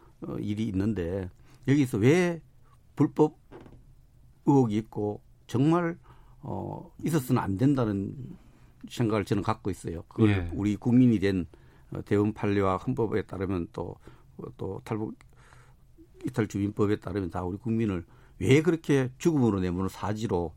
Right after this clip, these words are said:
Speaker 2: 음.
Speaker 1: 보내는 결정을 누가 했고 왜 했는가에 대해서 저는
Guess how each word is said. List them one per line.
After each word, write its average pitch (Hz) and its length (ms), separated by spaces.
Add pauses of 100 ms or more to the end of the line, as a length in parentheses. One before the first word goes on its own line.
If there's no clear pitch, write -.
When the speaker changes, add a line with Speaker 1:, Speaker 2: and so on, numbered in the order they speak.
Speaker 2:
음. 95 280 (120)
Speaker 1:
보내는 110 400
결정을 98 580 (120)
누가 131 240
했고 101 520 (220)
왜 131 180
했는가에 98 680
대해서 90 520 (420)
저는 82 300